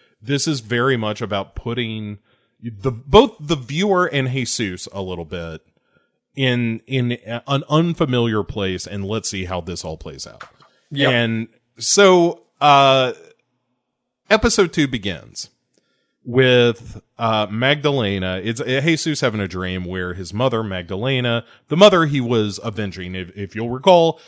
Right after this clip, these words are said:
Speaker 1: Jesus is the dude what shot Larry
Speaker 2: Yeah.
Speaker 1: at the beginning of episode one.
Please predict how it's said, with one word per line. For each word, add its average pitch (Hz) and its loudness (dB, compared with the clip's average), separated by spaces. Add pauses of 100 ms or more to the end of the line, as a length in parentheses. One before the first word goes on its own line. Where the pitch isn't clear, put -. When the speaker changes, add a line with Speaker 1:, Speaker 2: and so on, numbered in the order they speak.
(120)
Speaker 1:
Jesus 143 2
is 113 -2
the 107 -8
dude 95 -4
what 98 -4
shot 95 -6
Larry 98 0 (420)
Speaker 2:
Yeah. 113 -4
Speaker 1:
at 107 -8
the 120 -4
beginning 95 -4
of 90 -6
episode 85 -10
one. 127 0